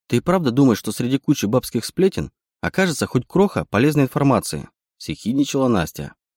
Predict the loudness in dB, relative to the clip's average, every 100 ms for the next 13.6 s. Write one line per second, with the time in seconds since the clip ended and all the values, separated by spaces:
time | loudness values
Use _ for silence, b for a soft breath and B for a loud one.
0 | _ -6 -4 -2 0 2 0 0 0 2
1 | 4 4 2 2 2 2 0 -2 -6 -10
2 | _ _ -4 0 2 2 2 2 2 4
3 | 2 0 -2 2 0 0 -2 2 2 2
4 | 0 2 0 0 0 0 -2 0 0 0
5 | -2 -4 0 0 0 -4 -6 _ _ _
6 | 0 4 4 4 2 0 -2 0 2 4
7 | 2 -4 -8 -10 -6 -2 0 2 2 2
8 | 2 2 0 2 2 0 0 -2 -2 -2
9 | 0 0 0 0 0 2 2 2 -4 _
10 | _ _ -4 0 0 2 4 4 2 2
11 | 2 2 2 0 0 2 2 0 0 2
12 | 0 -2 -2 0 0 2 0 0 -4 -6
13 | -4 0 2 2 -2